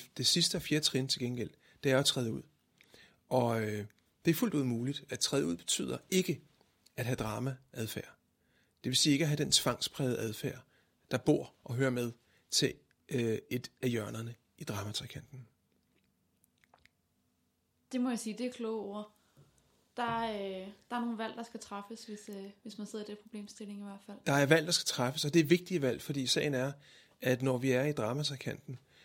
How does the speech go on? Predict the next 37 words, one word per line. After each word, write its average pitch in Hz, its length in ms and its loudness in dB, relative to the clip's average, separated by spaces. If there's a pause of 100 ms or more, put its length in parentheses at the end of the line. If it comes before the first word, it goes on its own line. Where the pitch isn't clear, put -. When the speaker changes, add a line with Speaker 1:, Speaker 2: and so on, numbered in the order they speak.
(120)
Speaker 1:
så - 320 4
vil 127 300 0
vi, 113 340 0
øh, 110 200 -2 (880)
så - 220 -2
er 131 40 2
det 131 80 -6
typisk - 280 -2
ikke 156 120 0
kun 156 180 0
os 147 100 0
selv, - 220 2
det 131 80 -4
går 123 80 -2
ud 110 100 -4
over. 117 240 -6
Det 135 100 -2
er 127 40 4
også 131 140 -2
vores, 131 340 -2 (400)
øh, 117 160 -2
dem, 127 140 2
vi 135 60 2
omgiver 117 300 0
os - 120 -4
med, 120 100 0
det 120 80 -2
går - 100 -2
ud 123 100 -6
over. - 280 -10
Og 175 260 0 (320)
det - 60 2
er 120 40 2
også 110 120 -4
vores 160 160 -2
børn. 185 300 -2 (600)
Fordi 135 440 -4